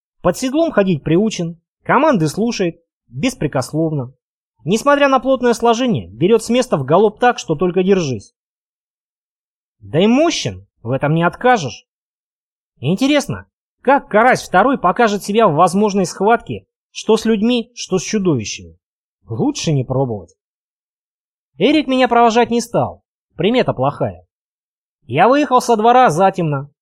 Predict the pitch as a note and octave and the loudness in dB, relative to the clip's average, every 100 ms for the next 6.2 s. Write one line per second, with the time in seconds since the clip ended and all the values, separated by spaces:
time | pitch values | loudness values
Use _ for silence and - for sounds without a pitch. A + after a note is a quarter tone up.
0 | _ G#2+ E3 D4 C4 A3+ F#3+ D3 F#3+ A#3 | _ -6 -2 -2 -2 0 0 2 0 2
1 | G#3+ F3 G#3+ G#3+ F#3+ E3 C3 D3+ F3+ G3 | 0 0 0 0 -4 -2 -4 -2 0 2
2 | D#3+ - C#3+ - A3 A3+ - _ _ _ | 0 -2 -6 0 0 0 -6 _ _ _
3 | D#3 F#3+ G3 F#3 A3 G#3 G3+ - F#3+ - | -2 2 2 2 -2 0 0 0 -2 0
4 | G3 F#3 F3 E3 - _ _ A#2 G#3 G3 | 2 2 0 -4 -6 _ _ -2 2 2
5 | F3 G3 F3+ F3 - F#3 F#3 E3 F3+ F3+ | 2 0 0 -4 -2 0 2 2 2 2
6 | E3+ D3+ | 0 -6